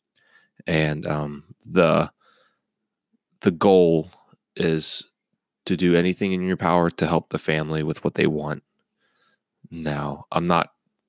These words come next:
saying that the funeral home in this case didn't do everything in their power, but all I'm saying is that when a family's grieving and you're, you have the chance to make a positive impact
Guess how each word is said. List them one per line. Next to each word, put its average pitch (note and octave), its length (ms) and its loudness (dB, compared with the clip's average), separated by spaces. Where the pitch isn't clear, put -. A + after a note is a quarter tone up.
saying F#2 440 0
that - 160 -6
the F#2 60 -6
funeral F#2+ 440 0
home G#2+ 420 0
in D#2+ 220 -4
this - 460 0
case F2+ 500 2
didn't - 520 2
do E2 300 6
everything E2 360 2
in D#2+ 80 -4
their E2 100 -2
power, F2+ 500 -2
but G#2 120 6
all G2+ 220 6
I'm F2+ 140 0
saying F2+ 380 2
is F#2+ 340 4
that F2 260 0
when F#2+ 140 2
a F2+ 40 -2
family's A2 440 4
grieving G#2 540 4
and E2 220 -4
you're, E2 380 -2
you F2+ 140 -4
have F2 280 -2
the F2 80 0
chance - 580 -4
to - 100 -8
make F2 160 0
a - 60 -6
positive F2+ 540 -2
impact E2+ 520 -6